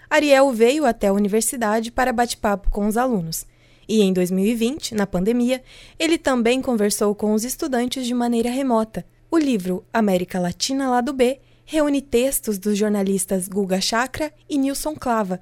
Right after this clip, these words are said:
para contar histórias curiosas e até bizarras de ditadores latino-americanos ao longo da história. Emerson Dias, jornalista e professor do Departamento de Comunicação da uel,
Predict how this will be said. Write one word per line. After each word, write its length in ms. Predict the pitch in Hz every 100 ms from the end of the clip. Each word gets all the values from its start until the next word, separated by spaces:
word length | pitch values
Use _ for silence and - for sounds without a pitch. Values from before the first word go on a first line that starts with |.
| _ -
para 180 | 302 254
contar 380 | 220 208 190 190
histórias 400 | - 185 185 -
curiosas 680 | 233 226 202 214 196 196
e 60 | 190
até 220 | 190 196
bizarras 580 | 208 285 247 247 285 - - - _
de 100 | 277
ditadores 640 | 254 277 233 202 226 214
latino-americanos 1040 | 208 190 - 247 240 220 208 - 220 226 - -
ao 160 | 262
longo 260 | 247 220 214
da 140 | 214
história. 480 | 233 - 196 175 170 - - - - -
Emerson 460 | 302 302 262 214 196
Dias, 480 | 175 226 226 202 - -
jornalista 800 | - 226 240 202 185 208 - 208
e 120 | - 214
professor 680 | 254 254 269 - - 240
do 140 | 277 220
Departamento 720 | 208 190 185 185 185 240 240
de 80 | 202
Comunicação 640 | 220 220 240 262 - 254
da 140 | 294 302
uel, 260 | 247 262